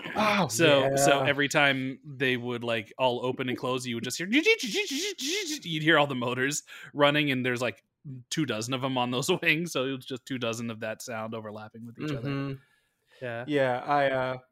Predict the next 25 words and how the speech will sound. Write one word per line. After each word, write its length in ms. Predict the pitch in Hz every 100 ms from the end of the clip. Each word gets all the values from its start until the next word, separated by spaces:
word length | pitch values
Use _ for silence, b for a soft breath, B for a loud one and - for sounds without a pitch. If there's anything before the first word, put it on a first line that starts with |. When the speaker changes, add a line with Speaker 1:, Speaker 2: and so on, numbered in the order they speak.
| -
Speaker 1:
well, 280 | - - -
I 80 | -
just 160 | 330
wanna 100 | 311 180
have 140 | 147
you 80 | 143
guys 200 | 147 147
on 160 | 151 143
for, 100 | 147
like, 140 | 147
an 100 | 135
episode 340 | 135 147 151
just 180 | 143 143
to 60 | 127
talk 320 | - 139 143 _ _ _ 131
random 340 | 143 143 135
shop. 460 | 127 156 147 - - _ _ _ -
<laughs> 0 |
'Cause, 360 | - 220 190 - -
Speaker 2:
<laughs> 960 | - 214 190 175 - 170 - 175 - 175 175
We, 140 | 160 147 131
Speaker 1:
um, 240 | 127 131 _ 139
Speaker 2:
we, 240 | 135 120 131 _ _ _ -
yeah. 220 | 160 117 -
We, 180 | 160